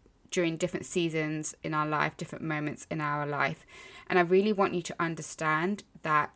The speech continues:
that the only limit in your world is in your head. The more I talk to people, you know, as being a life coach, I am really seeing people wanting change.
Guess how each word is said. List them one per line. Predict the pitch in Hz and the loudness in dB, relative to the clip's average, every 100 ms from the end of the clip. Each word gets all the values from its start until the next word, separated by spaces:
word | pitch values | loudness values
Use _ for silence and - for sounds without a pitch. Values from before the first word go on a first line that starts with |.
| _ _ - | _ _ -4
that | 175 107 | -2 -2
the | - - | -6 2
only | 175 180 185 202 208 | 4 4 2 0 -2
limit | 180 165 156 160 196 - - - _ _ | -2 -2 0 2 0 -2 -4 -4 _ _
in | 185 185 | 0 2
your | 175 | 2
world | 156 156 151 180 233 - - | 2 2 2 2 0 -2 -8
is | - 165 - | -4 -4 -2
in | 170 170 | -2 0
your | 165 151 | -2 -4
head. | - 165 - - - _ _ _ _ - | -4 -4 -4 -8 -20 _ _ _ _ 2
The | 190 | 6
more | 202 233 254 | 10 10 10
I | 202 | 6
talk | 196 202 - | 2 0 0
to | - | -4
people, | 185 185 170 - 165 190 226 - - _ | -4 -6 -4 -2 0 0 0 -6 -20 _
you | 190 | -2
know, | 170 | 0
as | 180 175 | 0 2
being | 190 185 | 4 4
a | 175 | 4
life | 170 165 160 | 6 4 2
coach, | - 156 - - | -2 0 -2 0
I | 170 160 165 | 2 2 0
am | - 165 160 156 156 - | 0 -2 -2 -4 -8 -10
really | 170 196 220 220 | 0 2 2 0
seeing | - 180 165 156 156 - - | -2 -2 -2 -4 -6 -10 -14
people | - 190 175 | -8 -6 -4
wanting | 160 156 156 160 | -4 -6 -4 -6
change. | 160 165 156 - - | -6 -4 -4 -6 -8